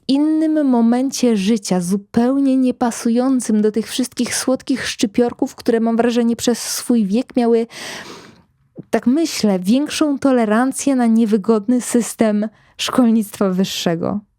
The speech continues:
I tu się pojawia ta myśl z początku, bo ja też niejednokrotnie mówiłam wam, że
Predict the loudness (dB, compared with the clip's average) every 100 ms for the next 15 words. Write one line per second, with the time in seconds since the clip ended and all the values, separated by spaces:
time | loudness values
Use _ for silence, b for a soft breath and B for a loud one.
0 | _ -2 -2 -2 0 0 2 0 0 2
1 | 2 0 0 0 0 -2 -2 0 0 -2
2 | -2 -2 0 0 0 -2 -2 0 0 -2
3 | -4 0 2 2 2 0 0 -2 -2 0
4 | 2 2 2 0 0 0 0 0 0 0
5 | 0